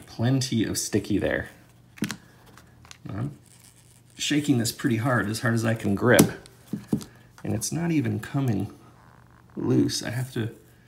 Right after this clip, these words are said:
I have to get under there and put leverage under one end of it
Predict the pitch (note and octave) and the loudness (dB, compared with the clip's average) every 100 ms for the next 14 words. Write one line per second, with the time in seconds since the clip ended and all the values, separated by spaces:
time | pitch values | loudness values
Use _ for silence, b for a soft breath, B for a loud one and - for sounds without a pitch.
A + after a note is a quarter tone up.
0 | B B B - F#3+ F3+ C3+ D3 C#3+ B2+ | B B B 0 4 4 6 8 8 8
1 | A#2+ A2+ G2+ C#3+ A2+ A2 A#2+ A2 G2+ G#2+ | 8 6 4 0 4 6 8 6 4 4
2 | G#2 G2 G#2 G#2+ - A2 A2+ G2 F2 D#2+ | 4 2 2 0 0 2 4 4 2 -2